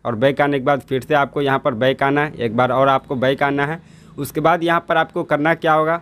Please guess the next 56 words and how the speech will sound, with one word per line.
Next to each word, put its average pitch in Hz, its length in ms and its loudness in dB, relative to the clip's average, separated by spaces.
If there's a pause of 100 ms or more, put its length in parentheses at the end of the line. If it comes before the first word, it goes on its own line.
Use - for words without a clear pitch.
(120)
ऊपर 139 280 -2
में 170 120 2
यहाँ 165 200 2
पर 147 100 -2
देख 147 200 -2
सकते 156 300 0
हैं 165 80 -6 (180)
थ्री 147 180 0
डॉट 156 240 2
का 151 160 2
ऑप्शन 160 320 0
है, 170 200 -4
इस 131 140 -6
पर 160 180 0
आपको 151 380 0
ओके 151 240 -2
करना 156 260 2
है 160 80 2
मोर 131 240 2
सेटिंग 147 360 -2
पे। 170 180 -2 (420)
तो 131 80 -2
चलिए 147 280 6
हम 165 120 4
इस 151 80 0
पर 165 180 2
ओके 147 280 2
करेंगे, 160 340 4
आपको 139 360 2
भी 151 180 0
इस 151 80 -4
पर 160 200 0
ओके 147 340 -4
करना 160 320 2
है। 180 100 -4 (120)
जैसे 127 320 0
आप 160 180 2
ओके 143 240 -4
करेंगे 151 400 2
तो 135 120 -2
यहाँ 135 200 2
पर 139 140 -6
लिखा 131 260 -2
जाएगा 139 300 0
सेटिंग, 139 460 -4 (360)
इस 135 160 -6
पर 160 200 2
आपको 156 400 0
ओके 156 240 -2
करना 156 320 2
है। 170 100 -8 (100)
तो 117 60 -10
चलिए 127 280 0
हम 131 140 2
ओके 117 260 0
करेंगे। 151 420 2